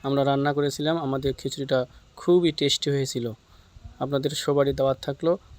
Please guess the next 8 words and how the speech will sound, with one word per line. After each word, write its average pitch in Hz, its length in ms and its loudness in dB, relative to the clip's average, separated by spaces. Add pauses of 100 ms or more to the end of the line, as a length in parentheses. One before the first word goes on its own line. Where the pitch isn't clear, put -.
(100)
আপনারা 131 280 -4
আমাদের 131 220 -2
সঙ্গে 135 320 -2
এসে 127 300 -4 (300)
খিচুড়ি 143 320 -6 (1700)
খাবেন। 123 280 0 (680)
আমাদের 135 240 2
শেফ 156 260 2